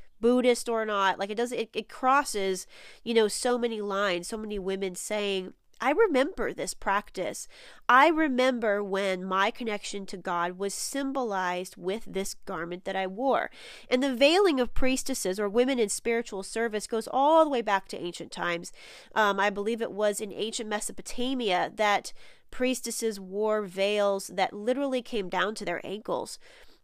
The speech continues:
And many of these women were not temple priestesses in the, the sensationalistic way that it's, you know,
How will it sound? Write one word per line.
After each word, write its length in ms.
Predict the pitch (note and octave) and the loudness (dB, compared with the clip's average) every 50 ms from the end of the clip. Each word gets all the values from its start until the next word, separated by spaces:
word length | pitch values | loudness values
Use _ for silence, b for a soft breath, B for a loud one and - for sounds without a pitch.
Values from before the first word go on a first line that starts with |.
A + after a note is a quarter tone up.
| B - | B 0
And 240 | - A#3+ A#3+ A3+ A3+ | 2 2 2 2 2
many 300 | B3 C#4 D4 F4+ E4+ D#4+ | 2 2 4 4 2 2
of 100 | A#3 G#3 | 0 -2
these 180 | A#3 A3+ G#3 | -6 -6 -4
women 520 | G3 G#3 G3+ G3+ G3+ G3 G3 G3 E3+ B2+ G3 | -4 -4 -2 -2 -2 -2 -2 -4 -6 -6 -4
were 180 | A3 A3 A3+ | -4 -4 -2
not 260 | A3+ A#3 C4 C#4 - _ _ _ _ _ _ _ - | 0 0 -2 -2 -4 _ _ _ _ _ _ _ -8
temple 380 | - - D4 C#4 C4 - B3+ A3+ | -2 0 0 0 2 0 -2 -2
priestesses 680 | - - A#3 A3 A3 - - G#3+ - - G#3+ G3+ G3 G3 | -2 -2 -2 -2 -2 -2 -8 -10 -8 -6 -6 -6 -4 -6
in 140 | G3 F#3+ | -6 -4
the, 240 | F3+ F3+ F3 E3+ F3 - b b b b b b b b b _ - - | -4 -2 -2 -2 -4 -6 b b b b b b b b b _ -12 -10
the 80 | G3+ | -8
sensationalistic 1080 | F#3+ - A#3 G#3+ G3+ - - - A3+ A3+ A#3+ A3 - A#3+ A3+ G#3 G3 F#3+ - - F3+ - | -6 -4 -4 -6 -6 -6 -4 0 0 0 0 0 -2 -2 -2 -2 -2 -4 -6 -10 -10 -8
way 380 | F3 F3 F3+ F#3 G3 G3 F#3+ | -4 0 0 2 2 0 0
that 120 | F3 F3+ F3+ | -2 -2 -2
it's, 280 | F3 - - - - - | -2 -4 -6 -10 -12 -12
you 100 | - F#3+ | -14 -12
know, 180 | D#3+ D3 D#3+ | -10 -10 -10